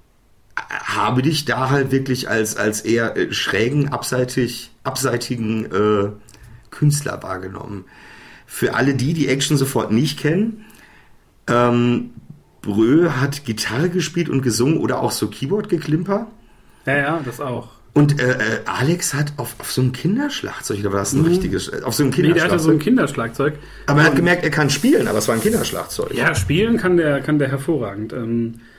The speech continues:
Speaker 2: das Ding war halt, der hat halt diese Kindergitarre, so eine lilane mit so, mit so Effekten, mit so, mit so, mit so
Speaker 1: Mhm.
Speaker 2: Glitzer-Sprenkel-Scheiße. <clears throat> Und, ähm, wir haben aber angefangen als Band.
Speaker 1: Ja.
Speaker 2: Mit mehreren Leuten, mit, mit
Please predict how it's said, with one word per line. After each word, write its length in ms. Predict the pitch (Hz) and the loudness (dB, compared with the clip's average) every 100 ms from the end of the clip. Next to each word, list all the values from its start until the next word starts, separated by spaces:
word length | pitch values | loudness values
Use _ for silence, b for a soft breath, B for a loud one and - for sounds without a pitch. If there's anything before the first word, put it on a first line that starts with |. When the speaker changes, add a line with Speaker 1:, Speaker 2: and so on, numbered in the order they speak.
| B - | B -18
Speaker 2:
das 140 | - | -4
Ding 200 | 160 196 | 0 2
war 120 | 190 | 0
halt, 120 | 175 | 0
der 80 | 151 | 0
hat 120 | 143 | 0
halt 140 | 165 135 | 0 0
diese 180 | 127 123 | 0 0
Kindergitarre, 800 | 175 220 190 185 - 190 214 226 | 0 0 -2 -4 -6 -4 -2 0
so 60 | 131 | 2
eine 140 | 135 | 2
lilane 380 | 135 185 160 151 | 2 2 2 4
mit 220 | 139 131 | 2 0
so, 200 | - 113 | -4 -4
mit 180 | 113 113 | -6 -6
so 200 | 113 110 107 | -6 -6 -6
Effekten, 400 | 123 156 147 170 | -6 -6 -4 -2
mit 100 | 127 | -2
so, 80 | - - - | -4 -12 -10
mit 160 | 117 110 | -8 -6
so, 100 | 110 | -6
mit 140 | 110 | 0
so 80 | 117 | 2
Speaker 1:
Mhm. 260 | 127 175 - | 4 2 0
Speaker 2:
Glitzer-Sprenkel-Scheiße. 1700 | 156 - 180 175 160 - 165 190 185 165 160 151 - 151 170 202 208 B B B B B - | -2 0 -2 -2 -4 -4 -2 0 2 2 0 -6 -6 -6 -4 -6 -6 B B B B B -2
<clears throat> 760 | - - - 247 170 147 - | 2 6 8 8 6 0 0
Und, 340 | 156 151 147 - | 2 2 2 -2
ähm, 420 | 135 127 120 120 B B - | 0 2 0 -2 B B -4
wir 140 | 123 | 0
haben 140 | 185 | 0
aber 180 | 165 147 | 0 0
angefangen 440 | 214 170 - 139 123 | 0 0 0 -2 -2
als 140 | 117 | -4
Band. 500 | - 151 120 104 - b b | 0 0 2 -2 -8 b b
Speaker 1:
Ja. 280 | - 95 117 131 | -2 0 0 -2
Speaker 2:
Mit 140 | 127 | 2
mehreren 340 | 151 165 135 | 2 4 4
Leuten, 420 | 123 127 123 113 110 | 4 2 2 -2 -2
mit, 160 | 110 | -2
mit 140 | 117 | -4